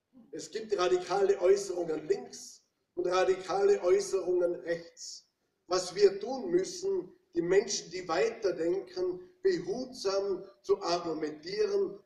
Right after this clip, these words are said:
Worte können verletzen, sind die Vorstufe zur Gewalt. Und letztendlich, Gewalt bedeutet, dass das friedliche Zusammenleben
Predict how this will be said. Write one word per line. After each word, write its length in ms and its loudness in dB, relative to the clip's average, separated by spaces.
Worte 480 2
können 360 -2
verletzen, 800 -4
sind 280 0
die 80 0
Vorstufe 1120 -2
zur 200 -6
Gewalt. 580 -2
Und 80 -10
letztendlich, 960 0
Gewalt 440 0
bedeutet, 580 2
dass 160 -4
das 180 -8
friedliche 500 -4
Zusammenleben 1000 -6